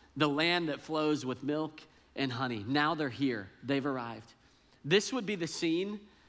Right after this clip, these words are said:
the, the part of the story that, that we would think it would read something like,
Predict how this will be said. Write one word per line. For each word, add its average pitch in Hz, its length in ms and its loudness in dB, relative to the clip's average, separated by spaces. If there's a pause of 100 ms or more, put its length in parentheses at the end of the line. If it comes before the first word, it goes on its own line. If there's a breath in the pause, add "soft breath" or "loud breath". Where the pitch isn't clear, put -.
(140)
the, 156 100 4
the 143 160 -2
part 185 240 4
of 180 60 -4
the 165 80 -2
story 180 420 0
that, 156 220 0 (240 loud breath)
that 165 120 2
we 180 140 6
would 180 140 6
think 208 260 2
it 185 80 0
would 165 140 0
read 160 200 2
something 180 420 -2
like, 156 240 0